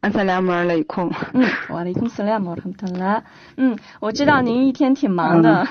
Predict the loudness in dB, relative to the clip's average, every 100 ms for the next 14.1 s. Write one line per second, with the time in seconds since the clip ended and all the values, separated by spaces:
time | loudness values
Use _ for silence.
0 | -2 -4 -4 -12 -8 -4 -2 -2 -2 -2
1 | -2 -2 -2 0 0 0 -2 -2 -4 -4
2 | -4 -2 -4 -6 -12 _ 2 4 4 2
3 | 2 2 2 -2 -4 -4 -2 -4 -2 -2
4 | 0 0 -2 -4 -6 _ _ _ _ _
5 | _ _ _ -4 0 2 2 2 2 2
6 | 4 6 6 4 4 4 4 2 -2 -10
7 | -8 -6 -8 _ _ _ _ _ _ -6
8 | -4 0 0 2 0 0 0 0 0 0
9 | 0 -2 -4 -2 -4 -6 -6 -4 -4 -4
10 | -6 -6 -8 -10 -10 -4 -2 -2 -6 -6
11 | -4 -4 -2 -4 -4 -2 -2 -2 0 0
12 | 0 -2 -2 -4 -2 -2 0 -2 -4 _
13 | _ _ -4 0 2 2 0 -2 -2 -2
14 | -4